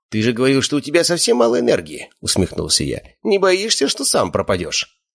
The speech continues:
«В закромах нашлось», признался крыс. «Я ведь тоже немного хлебнул в аномалии». Я же смотрел, как челюсти разрушителя сомкнулись вокруг шеи динамита. Он пытался прокусить ее. «Ага, щас, теперь уже поздно».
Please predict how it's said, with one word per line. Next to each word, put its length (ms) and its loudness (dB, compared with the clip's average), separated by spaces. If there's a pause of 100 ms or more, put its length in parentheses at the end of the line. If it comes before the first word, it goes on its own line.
(260)
«В 60 -10
закромах 640 0
нашлось», 560 -4 (140)
признался 480 -2
крыс. 400 -6 (280)
«Я 160 2
ведь 140 0
тоже 240 0
немного 280 2
хлебнул 360 0
в 60 -4
аномалии». 520 -2 (640)
Я 220 -2
же 80 -4
смотрел, 360 -2
как 120 -2
челюсти 340 -2
разрушителя 520 -2
сомкнулись 600 -2 (320)
вокруг 420 0
шеи 260 0
динамита. 600 -4 (320)
Он 220 0
пытался 460 2
прокусить 520 -2
ее. 200 -10
«Ага, 380 -2
щас, 400 0
теперь 280 0
уже 160 2
поздно». 440 -8